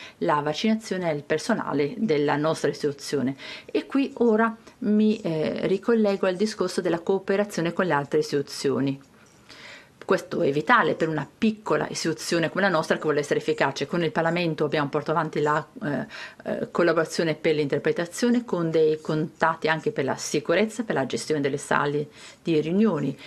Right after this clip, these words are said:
e abbiamo anche concluso vari accordi di servizio con la Commissione,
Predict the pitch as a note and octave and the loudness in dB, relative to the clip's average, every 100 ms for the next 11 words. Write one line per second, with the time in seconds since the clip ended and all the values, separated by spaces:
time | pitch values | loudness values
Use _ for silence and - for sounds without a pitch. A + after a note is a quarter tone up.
0 | - - D#4 D4+ B3+ A3+ A3+ G#3+ G#3 F#3+ | -18 -4 0 2 4 4 2 2 0 2
1 | G#3+ G3 F#3 D#3 D#3 G3+ F3+ D#3+ - F#3 | 2 2 -4 -2 4 4 4 0 0 0
2 | F3 E3+ D#3+ F3 E3 E3 D#3 - A3+ E3 | 2 0 -2 -4 -4 -6 -6 0 0 0
3 | - G#3 A3 - C#4+ D#4 | -2 0 0 -2 -2 -2